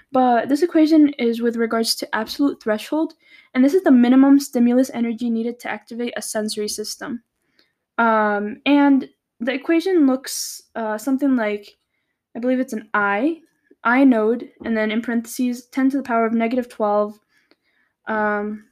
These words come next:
and yeah, that's the human hearing absolute threshold. Uh, so once again, absolute threshold is the minimum stimulus energy needed to activate a sensory system. I know that right now it's a lot of biology,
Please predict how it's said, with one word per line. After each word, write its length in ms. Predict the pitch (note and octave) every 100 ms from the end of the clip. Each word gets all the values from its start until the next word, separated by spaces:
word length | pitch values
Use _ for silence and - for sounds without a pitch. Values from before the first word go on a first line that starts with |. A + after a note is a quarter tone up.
| _ _ _ A3
and 120 | A3
yeah, 180 | G3 -
that's 220 | A#3 C4
the 120 | - C4+
human 340 | C#4 C#4+ D4+
hearing 360 | C#4 B3+ A3 -
absolute 460 | G#3+ - G#3+ -
threshold. 440 | G3 G3 - - - _ _ _ _ _ _ _
Uh, 180 | A3+ A3
so 140 | A3 A3+
once 200 | A#3 B3
again, 340 | C#4+ C4 A#3+ C4+
absolute 400 | A3 A3 C#4 -
threshold 420 | A3+ A3 - C4 A3+
is 120 | A3
the 100 | A3
minimum 440 | A3 B3 C4+ D#4
stimulus 560 | D#4 - A#3 A3+ A3+ A3+
energy 520 | G#3+ G#3 G#3 A3 A3+ - _ _
needed 380 | B3+ C4+ C4+ C4+
to 100 | -
activate 460 | A3+ - A#3 A#3
a 60 | A3
sensory 420 | - G#3 G#3 G#3
system. 500 | G#3 - - - A3+ - _ _ _ - - - - -
I 80 | A#3+
know 140 | D4
that 180 | F4 D#4
right 160 | A3 A3+
now 220 | G#3 G#3+
it's 400 | G#3 - - -
a 60 |
lot 180 | A3+ A3
of 100 | C4+
biology, 760 | B3+ G#3+ G3 G#3 G#3 A3 A3